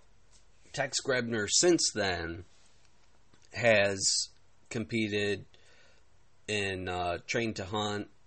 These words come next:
which is a really cool competition, but I'm not here to talk about that. He had one message in there that I really wanna help pass on, and I gotta give him some excellent credit for it, which is, there is nerds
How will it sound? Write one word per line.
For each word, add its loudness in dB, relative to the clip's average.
which -4
is -4
a -6
really -2
cool -6
competition, -2
but 0
I'm 2
not -2
here -4
to -6
talk -4
about -4
that. 4
He -10
had -2
one 2
message 0
in -4
there -6
that -6
I -2
really 0
wanna -4
help -6
pass 0
on, -8
and -6
I -8
gotta -6
give -6
him -6
some -4
excellent -6
credit -8
for -8
it, -8
which 0
is, 2
there 2
is 0
nerds 2